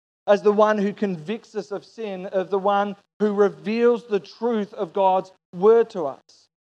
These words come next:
of the one who empowers us with gifts that are both practical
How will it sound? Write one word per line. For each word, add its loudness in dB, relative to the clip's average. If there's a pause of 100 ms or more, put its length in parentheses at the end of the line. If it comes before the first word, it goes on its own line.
(140)
of 0
the 4
one 2
who 0
empowers 2
us 2 (300)
with -6
gifts -6
that -4
are 0
both 0
practical -2